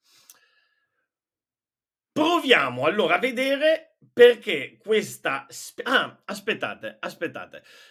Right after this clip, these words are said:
Eh, no, anzi ci arriviamo. Proviamo però a vedere perché questa visione delle cose sembra perfettamente logica. Come ha detto Otto in live, non fa una piega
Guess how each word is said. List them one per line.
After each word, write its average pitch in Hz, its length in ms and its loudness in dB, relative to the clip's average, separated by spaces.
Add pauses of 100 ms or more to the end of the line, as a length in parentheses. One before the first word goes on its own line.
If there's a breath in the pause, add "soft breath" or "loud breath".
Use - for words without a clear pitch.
Eh, 180 560 0
no, 247 120 2
anzi 226 260 -4
ci 247 80 0
arriviamo. 120 440 -4
Proviamo 233 500 -4
però 220 180 0
a 170 60 -2
vedere 247 300 -4
perché 180 300 -6
questa 208 280 -8
visione 208 360 -6
delle 247 220 -6
cose 254 480 -2
sembra 113 600 -6 (360 loud breath)
perfettamente 240 920 0
logica. 131 640 -6 (300 loud breath)
Come 247 400 -2
ha 180 100 -4
detto 202 300 -8
Otto 190 640 -6
in 170 200 -6
live, 190 380 -2
non 160 260 -4
fa 196 140 -6
una 165 300 -6
piega 127 520 -10